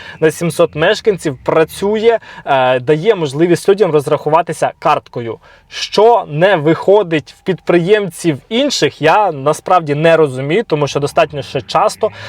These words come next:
стикаюся з тим, що, ну, не дають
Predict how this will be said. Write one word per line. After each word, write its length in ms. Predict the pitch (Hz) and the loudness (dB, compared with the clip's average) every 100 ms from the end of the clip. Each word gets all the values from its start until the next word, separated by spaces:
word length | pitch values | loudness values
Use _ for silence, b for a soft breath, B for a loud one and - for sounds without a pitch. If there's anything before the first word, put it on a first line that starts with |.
| B | B
стикаюся 600 | - 175 165 160 156 151 | -6 -2 2 2 0 -4
з 80 | - | -4
тим, 220 | 214 254 | -2 -2
що, 380 | - - 165 170 B B | -4 0 2 2 B B
ну, 140 | 160 | -2
не 220 | 139 156 208 | 2 2 2
дають 560 | 185 175 208 240 - | 2 2 0 -2 -6